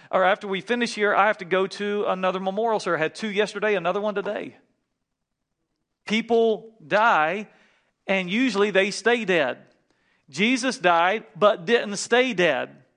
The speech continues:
So therefore, our hope is in him, not in our religion, not in our works,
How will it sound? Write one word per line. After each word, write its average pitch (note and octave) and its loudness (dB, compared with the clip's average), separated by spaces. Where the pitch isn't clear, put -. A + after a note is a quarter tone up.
So - -2
therefore, G#3+ 4
our G#3 6
hope A3+ 0
is A3 2
in G#3 -2
him, C#3 -2
not F#3 2
in A#3+ 0
our A3 6
religion, G3 0
not F3 2
in A#3+ -2
our B3 4
works, E3+ 0